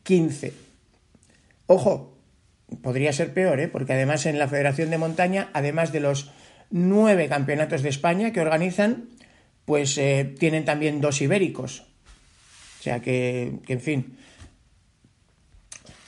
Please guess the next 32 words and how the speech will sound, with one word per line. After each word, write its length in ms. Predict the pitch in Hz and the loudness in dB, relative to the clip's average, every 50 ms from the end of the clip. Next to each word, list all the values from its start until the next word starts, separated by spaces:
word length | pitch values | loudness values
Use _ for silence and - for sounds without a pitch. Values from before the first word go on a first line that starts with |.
| - - | -6 0
A 100 | 156 160 | 2 4
ver, 240 | 165 135 135 - - - _ _ _ _ - | 2 2 0 -6 -18 -20 _ _ _ _ -4
intento 400 | 202 190 185 220 214 214 226 214 | -4 -2 0 0 0 2 2 0
resumir, 560 | 214 196 - 196 170 147 131 123 - - - - _ - | 0 0 0 0 0 0 0 -2 -6 -14 -20 -20 _ -4
¿vale? 240 | - 160 180 202 214 - - - _ _ _ | -2 -2 0 -2 -4 -8 -18 -20 _ _ _
Campeonatos 680 | - 202 202 208 202 208 196 202 220 233 233 247 226 190 | 0 2 2 2 2 2 2 2 2 2 2 0 2 2
de 80 | 208 | 2
España 400 | 180 160 - 220 226 226 226 220 | 0 2 4 4 4 6 4 4
según 320 | 214 - 175 156 190 190 180 | 4 2 2 2 2 2 2
la 120 | 175 156 | 2 2
fedme. 400 | 139 - 139 123 123 120 117 - - - - - | 2 0 -2 -2 -2 -4 -8 -8 -12 -14 -6 -2
El 180 | 156 147 143 143 | -2 0 0 2
doce 240 | 165 151 139 175 | 0 0 0 0
de 120 | 165 175 185 | 0 0 0
marzo, 380 | 208 220 214 214 262 277 277 | 0 -2 -2 0 -2 -2 -2
kilómetro 440 | - 175 147 139 139 139 139 139 139 | -4 -4 -2 0 0 0 -2 -2 -2
vertical. 540 | 139 139 139 151 160 - 214 175 131 135 - - - - - - - - - | -4 -4 -4 -4 0 0 0 0 0 -4 -10 -16 -20 -20 -20 -20 -20 -14 -6
El 180 | - 247 233 226 | 0 0 2 4
diecinueve 400 | 208 185 - - 151 151 151 147 | 2 2 0 0 -4 -2 -2 -2
de 120 | 147 151 | -2 -2
marzo, 520 | 147 147 147 139 143 180 175 - - - _ _ | -2 -2 -2 -2 -2 -2 -2 -2 -6 -14 _ _
la 200 | - 131 131 147 | -4 -2 0 2
ultra. 460 | 185 202 190 - 151 139 - - - - - - - _ - | 2 2 0 -2 -6 -8 -8 -8 -14 -20 -20 -20 -20 _ 0
El 200 | - 208 214 202 | 2 4 4 4
veinticuatro 520 | 175 147 135 139 147 139 156 139 143 165 | 2 -2 -2 -4 -2 -4 -4 -4 -2 -2
de 80 | 175 180 | 0 0
abril, 500 | 202 226 262 277 277 - - - - - _ | 0 2 0 0 -2 -4 -10 -18 -20 -20 _
la 180 | - 143 131 127 | -6 -6 -4 -4
que 120 | - 147 | -4 -4
vivimos 560 | 135 143 147 160 151 131 117 117 - - - - | -2 -2 0 0 0 0 -2 -4 -8 -12 -12 -4
en 180 | - 175 190 180 | -4 -4 -4 -2
Camobi, 600 | - 160 151 160 170 175 180 190 190 202 - | -2 -2 0 0 0 0 0 0 -2 -4 -10